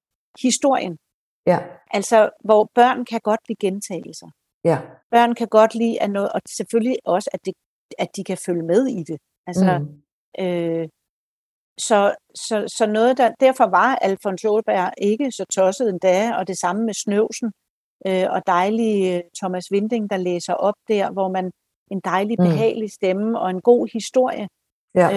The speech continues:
Speaker 1: Øh, så, så der er, der er i hvert fald noget med, jeg tror, at det vigtigste, det er, at børn kan godt lide kvalitet,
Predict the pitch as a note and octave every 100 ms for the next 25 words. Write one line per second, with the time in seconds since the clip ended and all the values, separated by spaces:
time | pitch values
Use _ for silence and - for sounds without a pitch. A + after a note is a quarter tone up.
0 | F#3+ F#3 F#3 F3+ F3+ - _ _ - A3
1 | G#3 - _ - A3+ A3 G3+ G3 G3+ A3
2 | G3+ G#3+ C4+ C4+ B3+ A#3 A#3+ A#3+ B3 -
3 | _ _ _ _ _ - A3+ - D#4+ D4
4 | C#4 G#3+ C#4 - E4+ - B3 A#3 B3+ B3+
5 | C4 D#4 C4+ A#3 C#4 D4 - A3 G3+ C#4
6 | -